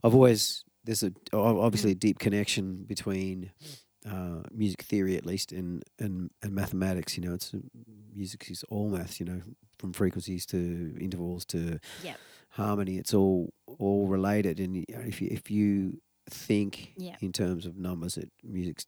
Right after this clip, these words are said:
Speaker 1: tends to be, to make a lot of sense. So, um, but I always try also t-, to, to try not to just be that analytical, mathematical, uh, scientific brain, and, and, and, uh,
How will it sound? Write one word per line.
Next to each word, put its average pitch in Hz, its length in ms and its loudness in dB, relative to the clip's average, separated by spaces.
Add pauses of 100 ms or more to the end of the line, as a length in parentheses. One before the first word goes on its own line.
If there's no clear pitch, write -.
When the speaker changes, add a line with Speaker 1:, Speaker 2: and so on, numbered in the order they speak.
(100)
Speaker 1:
tends 92 300 -6
to - 100 -4
be, 95 240 -4 (120)
to 95 100 -8
make 85 160 -2
a 87 40 -2
lot 90 160 -2
of 104 80 -6
sense. 92 340 0
So, 90 300 -2 (680)
um, 110 180 2
but 131 100 6
I 170 120 10
always 185 220 10
try 151 260 8
also 127 480 6
t-, - 200 -2 (100)
to, 113 160 2
to - 140 -10 (200)
try 127 180 4
not 127 220 2
to 104 120 4 (100)
just - 280 2
be 110 240 6
that 101 260 2
analytical, 98 920 0
mathematical, 92 1080 -2 (760)
uh, 87 680 -10
scientific 98 580 -2
brain, 104 440 0
and, 98 220 -4
and, 95 360 -8 (200)
and, 95 400 -6
uh, 92 300 -6